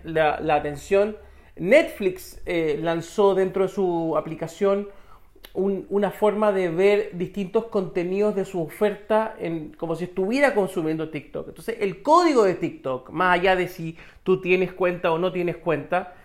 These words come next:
de crear contenidos de quince, treinta segundos o un poco más, que sean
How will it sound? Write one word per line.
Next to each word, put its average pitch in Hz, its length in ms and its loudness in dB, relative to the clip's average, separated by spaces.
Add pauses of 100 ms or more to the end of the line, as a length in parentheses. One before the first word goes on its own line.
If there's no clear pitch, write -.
(220)
de 165 180 -2
crear 202 320 6
contenidos 214 640 0
de 185 160 -6
quince, 214 420 -2
treinta 202 320 -2
segundos 196 540 -2
o - 20 -6
un 185 140 -4
poco 202 260 -2
más, 202 280 0 (280)
que - 140 -6
sean 226 320 2